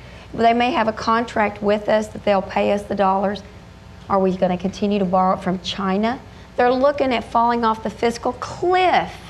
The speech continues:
seriously. And, and to expect they can, they can not, you know, do some mathematical wizardry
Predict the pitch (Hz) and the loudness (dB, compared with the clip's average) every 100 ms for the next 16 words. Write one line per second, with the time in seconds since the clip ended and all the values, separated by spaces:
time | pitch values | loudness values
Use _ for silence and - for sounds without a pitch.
0 | - - - - - - - 302 311 349 | -18 -20 -20 -20 -20 -18 0 2 4 4
1 | 427 - 254 208 208 208 - - - - | 2 0 2 4 2 0 -12 -16 -20 -4
2 | - 247 240 233 226 - - 302 294 262 | 0 4 4 2 -2 -10 -2 2 4 4
3 | 262 - - - - - 247 254 277 - | 2 -4 -10 -14 -12 0 2 4 2 -4
4 | - - - - - 220 240 254 254 240 | -16 -18 -20 -20 -8 2 4 4 0 0
5 | 214 202 202 - - - - - - - | 2 0 -2 -10 -18 -18 -20 -20 -8 2
6 | 240 233 214 196 190 - - 220 233 247 | 2 4 2 4 0 -6 -4 2 4 2
7 | 226 - - 220 214 202 202 196 226 220 | 0 -12 -8 -2 2 4 2 0 0 2
8 | 202 196 190 - 208 214 214 208 202 190 | 4 4 2 0 2 2 2 2 4 4
9 | 190 175 208 214 220 220 240 240 240 | 4 2 2 2 0 0 0 2 0